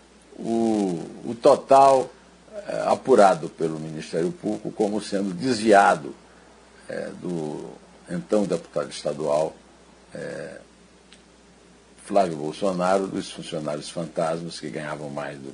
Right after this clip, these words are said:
que trabalhavam, né? É, no, lá na alerj, né? A mansão lá no Lago Sul, na, em Dom Bosco, que é uma área muito nobre, né? Era, pertencia a esse Juscelino Sarquis, que namora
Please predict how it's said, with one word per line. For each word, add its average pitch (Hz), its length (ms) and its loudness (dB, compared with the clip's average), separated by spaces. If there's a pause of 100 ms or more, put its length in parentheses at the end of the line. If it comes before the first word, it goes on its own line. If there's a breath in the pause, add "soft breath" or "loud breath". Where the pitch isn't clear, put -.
que 65 200 -12 (160)
trabalhavam, 85 580 0
né? - 80 -14 (880 loud breath)
É, 82 500 0 (720)
no, 95 340 -2
lá 92 160 2
na 95 140 -2
alerj, 71 380 -4
né? 76 200 -12 (140)
A 98 80 -2
mansão 123 800 2
lá 90 200 2
no 87 140 -2
Lago 82 300 0
Sul, 117 320 -4
na, 78 80 -6 (260)
em 78 60 -12
Dom 73 160 -8
Bosco, 82 580 -4
que - 60 -14
é 69 40 -10
uma 65 480 -12
área 71 160 -10
muito 78 280 -10
nobre, 87 400 0
né? - 100 -14 (920 loud breath)
Era, 95 240 0
pertencia 123 760 4
a 98 460 6
esse 92 260 0
Juscelino 85 380 -6
Sarquis, 107 500 -2
que - 140 -8
namora 120 600 2